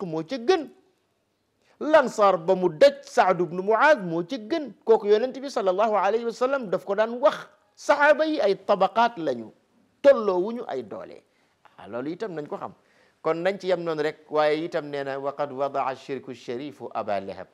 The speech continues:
Aba Lahab, Abdul Uzza moo doon turam.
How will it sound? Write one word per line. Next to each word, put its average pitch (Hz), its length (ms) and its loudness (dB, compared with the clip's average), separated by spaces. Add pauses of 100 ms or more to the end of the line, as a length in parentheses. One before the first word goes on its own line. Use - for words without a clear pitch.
(120)
Aba 220 260 0
Lahab, 107 240 -8 (680)
Abdul 139 460 -6
Uzza 117 400 -8 (640)
moo 127 180 -8
doon 117 200 -8
turam. 104 260 -16